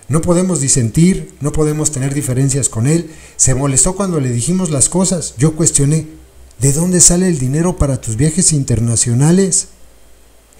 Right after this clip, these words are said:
¿Quién te está financiando?'". Se molestó y me dijo: "No te metas". Pero somos compañeros de lucha. Tenemos trabajando a su hermana Mónica Fernández Noroña, Manuel Fernández Noroña,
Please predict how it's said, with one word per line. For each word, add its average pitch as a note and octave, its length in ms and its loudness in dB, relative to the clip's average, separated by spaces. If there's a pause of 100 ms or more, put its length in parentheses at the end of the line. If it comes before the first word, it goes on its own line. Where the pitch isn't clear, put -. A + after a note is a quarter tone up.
(220)
¿Quién E3+ 220 2
te E3+ 80 -4
está F3 260 0
financiando?'". D#3+ 920 2 (380)
Se B2 160 -2
molestó A#2+ 380 -2
y D#3+ 60 4
me C#3+ 160 0
dijo: D#3+ 380 -4 (120)
"No C#3+ 280 0
te C#3+ 120 0
metas". - 600 0 (560)
Pero C#3+ 160 2
somos G#3 260 0
compañeros D3+ 600 -2
de A#2+ 100 -2
lucha. C#3 300 -6 (480)
Tenemos D3 380 2
trabajando D3 540 0
a D3 40 2
su - 140 -2
hermana D3+ 320 2
Mónica D#3 380 0
Fernández C#3+ 480 -2
Noroña, E3 560 0 (300)
Manuel C3+ 300 -2
Fernández C#3 500 -2
Noroña, D#3+ 520 4